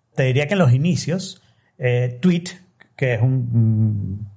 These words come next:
un, uno de los primeros podcasters y uno de los primeros podcasters que logró una cierta, eh, popularidad y una cierta parte en anuncios, ellos contactan directamente a los anunciantes,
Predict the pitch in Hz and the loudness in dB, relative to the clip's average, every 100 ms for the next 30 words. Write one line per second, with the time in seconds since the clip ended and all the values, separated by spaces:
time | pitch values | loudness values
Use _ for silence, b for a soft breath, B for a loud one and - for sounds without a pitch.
0 | - 123 - 131 107 120 117 - 117 110 | -4 -4 -2 0 2 2 0 0 -2 0
1 | 127 120 123 - 127 123 139 139 127 - | 0 0 -4 -2 -2 -2 -2 -2 -2 -4
2 | 113 113 120 123 110 120 123 135 120 113 | -2 0 0 0 -2 -2 -4 -4 -2 0
3 | 131 - 139 117 110 113 120 123 123 117 | -4 -2 0 0 0 0 2 2 0 -2
4 | 117 127 120 120 B B B - 120 107 | -2 -2 -2 -6 B B B -4 0 2
5 | 107 107 110 127 110 107 110 131 175 165 | 0 -2 -2 0 2 2 2 2 0 -2
6 | 127 120 - 120 120 120 120 127 123 117 | -2 -2 -2 -2 -2 -2 -2 -2 0 2
7 | 147 123 - 147 156 - b b _ _ | 2 2 0 -4 -6 -10 b b _ _
8 | - 143 135 143 - - 143 123 214 208 | -4 -2 0 -2 -4 -2 0 0 0 0
9 | 143 123 117 - 123 120 131 117 113 104 | 0 0 0 0 0 0 2 2 0 0
10 | 113 104 107 117 | -2 -4 -8 -14